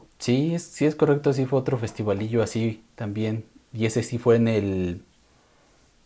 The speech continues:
en el Palacio de los Deportes, a diferencia que el, el que comentaba del motor-, del Corona Music Fest, que fue en el, en el es-, ahí en el esta-, en la explanada del Estadio Azteca, o sea, en el estacionamiento, ni siquiera adentro.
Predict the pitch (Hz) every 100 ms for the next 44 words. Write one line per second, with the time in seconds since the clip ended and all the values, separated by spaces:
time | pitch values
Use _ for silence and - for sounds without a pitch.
0 | - 120 104 107 113 113 127 110 101 107
1 | 113 123 123 107 107 104 117 117 127 110
2 | 104 - 107 - 107 107 113 117 113 104
3 | 101 101 107 104 95 113 101 107 - -
4 | 113 120 113 117 123 117 120 - 131 147
5 | - 117 117 113 117 107 95 92 85 147
6 | - - 117 104 101 101 - _ _ _
7 | - - 175 208 170 131 117 117 - 127
8 | 143 165 113 147 147 - 185 123 123 120
9 | 110 - 110 120 120 120 156 156 107 -
10 | - - - _ 120 120 120 165 180 127
11 | 143 147 107 95